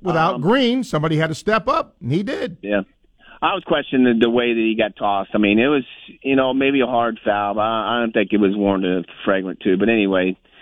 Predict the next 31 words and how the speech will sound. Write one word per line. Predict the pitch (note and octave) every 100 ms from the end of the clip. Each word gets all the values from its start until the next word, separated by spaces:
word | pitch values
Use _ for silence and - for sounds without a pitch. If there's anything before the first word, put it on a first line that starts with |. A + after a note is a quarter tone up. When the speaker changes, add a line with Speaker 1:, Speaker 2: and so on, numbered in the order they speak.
| - - -
Speaker 2:
um, | F#2+ F#2 -
moving | A#2+ C3+ A#2+
on, | A#2+ A#2+ A#2+ - - _
uh, | A2 A2 G#2+ G#2 G2+
I'm, | G#2 A2 - - - -
you | B2
know, | A#2+ A#2 A#2 G#2
kinda | D3+ D#3
disappointed | D3 - D3+ C#3 C3
in | A#2
the, |
in | A2+
the, | A2
the | G#2+ - G#2+ A2
loss | B2 B2+ C3 C3+
yesterday, | B2+ C3 B2 A#2+ A#2+
but | C3
I, | F#3 -
baseball, | C#3+ G#3+ - C#3+ C3+
you | D3+
know, | E3+ D#3+ - - - - _ _ _ _ _ -
they're | A3+
starting | B3+ G#3+ -
to |
come, | D#3
he's | D#3 G#3+ -
coming | A#3+ F#3+
around | D#3+ D#3 D3
with | B2
some | - A#2+
young, | A#2+ A#2